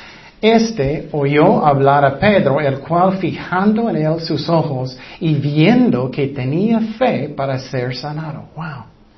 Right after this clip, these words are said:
Entonces, ¿por qué Dios sana a veces, a veces no? Él tenía fe. Dijo a gran voz, "Levántate", y derecho sobre sus pies,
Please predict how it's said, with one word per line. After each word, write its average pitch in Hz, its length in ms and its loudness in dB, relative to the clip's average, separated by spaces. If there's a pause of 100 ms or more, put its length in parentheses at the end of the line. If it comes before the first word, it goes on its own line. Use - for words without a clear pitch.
(580)
Entonces, 180 420 -4
¿por 208 220 -8
qué 226 140 -4
Dios 208 240 0
sana 208 300 0
a 185 40 0
veces, 190 380 -4
a 160 80 -6
veces 165 360 -6
no? 180 140 -6 (220)
Él 190 180 6
tenía 190 380 0
fe. 220 340 -6 (300)
Dijo 220 440 4
a 147 100 2
gran 170 380 2
voz, 190 220 2
"Levántate", 151 880 2
y 143 80 -2
derecho 190 500 2
sobre 190 440 2
sus 131 220 -6
pies, 233 460 0